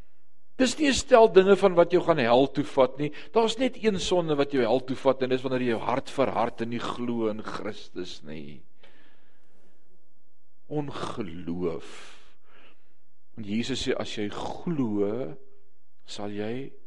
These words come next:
gered word." Johannes tien sê Jesus so mooi, sê, "Almal wat aan my behoort,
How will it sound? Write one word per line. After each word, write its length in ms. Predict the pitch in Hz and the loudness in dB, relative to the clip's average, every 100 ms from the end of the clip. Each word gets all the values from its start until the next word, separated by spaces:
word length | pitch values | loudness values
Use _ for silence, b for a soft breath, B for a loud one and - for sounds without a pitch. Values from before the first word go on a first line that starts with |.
| - - - - - - | -8 -8 -8 -8 -8 -10
gered 720 | - - 139 135 151 - - - | -8 -8 -8 -6 -6 -8 -10 -10
word." 380 | - - - - - - - - - - - - - - - - - - | -10 -10 -10 -10 -10 -10 -10 -10 -8 -8 -8 -10 -10 -8 -8 -8 -8 -4
Johannes 380 | 95 95 95 - | -4 -2 -4 -4
tien 220 | 113 113 | -4 -4
sê 180 | - 113 | -4 -4
Jesus 360 | 107 107 117 | -2 -4 -4
so 100 | - | -6
mooi, 280 | 110 110 107 | -4 0 0
sê, 380 | 107 117 104 - - | 0 -2 -2 0 -2
"Almal 180 | 120 | 0
wat 160 | 110 110 | -2 -2
aan 120 | 107 | -2
my 160 | 104 107 | 0 0
behoort, 600 | 110 107 113 107 - | 0 4 2 2 -8